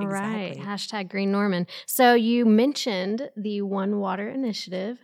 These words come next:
Speaker 1: So tell me a little bit about that. I know that I've heard you mention it in some public meetings, the idea that, you know, the water that we have today is all the water we'll ever have.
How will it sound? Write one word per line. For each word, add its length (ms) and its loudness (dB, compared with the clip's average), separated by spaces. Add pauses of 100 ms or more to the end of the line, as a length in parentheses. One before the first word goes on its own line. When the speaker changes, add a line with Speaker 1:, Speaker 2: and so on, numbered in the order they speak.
(240)
Speaker 1:
So 200 0
tell 300 2
me 280 4
a 80 -2
little 220 0
bit 160 0
about 280 0
that. 200 2
I 100 2
know 320 4
that 140 0
I've 180 2
heard 320 -2
you 80 0
mention 380 2
it 140 0
in 160 2
some 180 -2
public 380 -4
meetings, 1120 2
the 180 0
idea 560 2
that, 380 0
you 100 0
know, 400 -2
the 80 4
water 320 4
that 180 -2
we 120 -2
have 260 -2
today 400 0
is 100 -2
all 160 2
the 80 0
water 320 2
we'll 160 -2
ever 280 4
have. 420 0